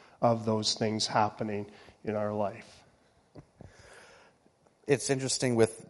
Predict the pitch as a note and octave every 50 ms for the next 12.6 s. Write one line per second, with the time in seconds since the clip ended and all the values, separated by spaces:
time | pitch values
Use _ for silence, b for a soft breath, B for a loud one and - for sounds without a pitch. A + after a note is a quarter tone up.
0 | - - - - A#2 A2 G#2 G#2 G2+ G#2+ G#2+ A2 - - A2 G#2 G2 G2+ G2+ G#2
1 | G2 F2 F#2 G2+ G2+ G#2 G#2 - - - - - - - _ _ _ _ _ _
2 | _ _ _ _ _ _ _ _ _ _ _ _ _ _ _ _ _ _ - C3
3 | B2+ C3 C3 B2 A#2 A2 A2+ A#2 - - A#2 G#2 G2+ G2+ G2+ G2+ - - - _
4 | _ _ _ _ _ _ _ _ - - A#2 A2 - G#2+ - - A2 G#2 G#2 G2+
5 | F#2+ G#2 G2+ F#2+ G2 F#2+ G2+ G2 - G2+ G2 F#2+ - G2 F#2+ F2+ - - - G#2
6 | G2+ G2 G2 F#2 F#2 - - F#2 F2+ F2+ - - G#2 G2 F#2+ G2 F#2+ F#2+ G2 -
7 | - - G2 F#2 F2+ F2 F2 - - G#2 G2+ G2+ F#2 F#2+ F#2+ F#2 F#2 G2+ A2 A2
8 | - - - F#2+ F#2+ - - G2+ F#2+ - F#2+ F#2 F#2 F#2 F2+ - F2+ E2+ F2 F2+
9 | F#2+ - - - - - - - F2+ F2 F2 E2+ E2 E2+ E2+ E2+ E2 E2 E2 E2
10 | - _ - F2 - - G#2 F#2 - F#2 E2+ F2+ F2+ E2+ - F2 E2 E2+ E2+ E2+
11 | F2 G2 - b b b b b b b b b b b b b b b b b
12 | b b b _ _ - A2+ A2+ A2 - -